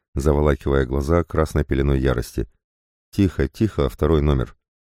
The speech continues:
Снайпер положил ему ладонь на плечо, и Данила почувствовал, как его голову обволакивает мягкое тепло, словно рука была проводом, тянущимся от контейнера на поясе его нового командира —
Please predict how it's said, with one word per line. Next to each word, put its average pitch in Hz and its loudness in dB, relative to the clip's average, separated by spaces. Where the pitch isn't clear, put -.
Снайпер 123 0
положил 107 4
ему 101 4
ладонь 95 4
на 92 2
плечо, 82 0
и 69 0
Данила 85 4
почувствовал, 73 -2
как 73 -6
его 76 0
голову 73 0
обволакивает 78 -2
мягкое 78 0
тепло, 76 -4
словно 92 2
рука 92 2
была 85 2
проводом, 73 0
тянущимся 92 2
от - -6
контейнера 85 2
на 78 2
поясе 85 2
его 80 2
нового 80 2
командира — 85 0